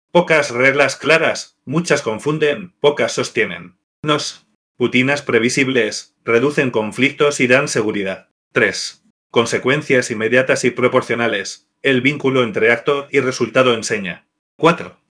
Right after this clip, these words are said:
Explicaciones sencillas, los niños aceptan mejor cuando entienden el porqué. Señales de abuso y qué hacer. Uno. Cambios conductuales,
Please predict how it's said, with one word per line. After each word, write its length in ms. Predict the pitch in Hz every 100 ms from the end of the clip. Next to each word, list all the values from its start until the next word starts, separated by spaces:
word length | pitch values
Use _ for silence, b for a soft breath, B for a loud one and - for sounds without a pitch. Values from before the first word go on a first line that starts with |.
| _
Explicaciones 760 | 127 - 135 127 120 151 156 156
sencillas, 760 | 123 110 147 120 95 - - _
los 220 | - 127 135
niños 340 | 143 160 160
aceptan 480 | 127 139 123 120 120
mejor 340 | 110 104 135
cuando 300 | 131 117 117
entienden 480 | 113 110 143 165 135
el 160 | 104 90
porqué. 480 | 101 98 92 - _ _ _ -
Señales 480 | - 123 143 131 107
de 60 |
abuso 400 | 101 113 117 151
y 80 | 123
qué 140 | -
hacer. 280 | 110 - 131
Uno. 300 | 107 95 90 _ _ _
Cambios 360 | 131 117 117 117
conductuales, 880 | 117 113 95 113 104 101 - -